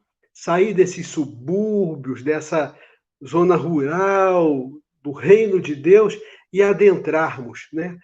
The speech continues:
Que a, com a, a imagem figurada das muralhas que envolviam a cidade de Jericó, elas se desmanchando, desintegra-, desintegrando,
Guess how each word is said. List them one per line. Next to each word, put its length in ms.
Que 100
a, 360
com 400
a, 400
a 240
imagem 360
figurada 600
das 200
muralhas 640
que 140
envolviam 340
a 60
cidade 380
de 40
Jericó, 640
elas 560
se 600
desmanchando, 960
desintegra-, 840
desintegrando, 840